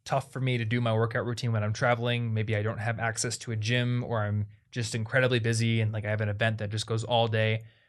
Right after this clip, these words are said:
What do you do? So, and I don't know if you have any thoughts on this, but the few tips I can offer, number one, come up with a plan in advance. So if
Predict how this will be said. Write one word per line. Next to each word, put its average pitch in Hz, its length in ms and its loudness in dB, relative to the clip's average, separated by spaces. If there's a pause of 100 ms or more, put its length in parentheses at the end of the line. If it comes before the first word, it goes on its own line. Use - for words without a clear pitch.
(300)
What 120 180 0
do 120 60 2
you 110 80 0
do? 107 120 -8 (960)
So, 113 320 2
and 123 240 -2
I 139 80 4
don't 156 100 4
know 151 60 6
if 135 100 2
you 135 60 6
have 123 100 4
any 120 100 0
thoughts 120 280 -2
on 110 120 0
this, 107 220 -2
but 113 320 0 (480)
the 120 100 -2
few 147 180 2
tips 143 260 2
I 127 100 4
can 117 140 -2
offer, 113 500 0 (400)
number 160 260 4
one, 123 280 2
come - 180 -2
up 147 80 2
with 170 100 2
a 143 40 -2
plan 131 420 2
in 135 160 -2
advance. 117 720 0 (520)
So 110 520 2
if 120 180 -4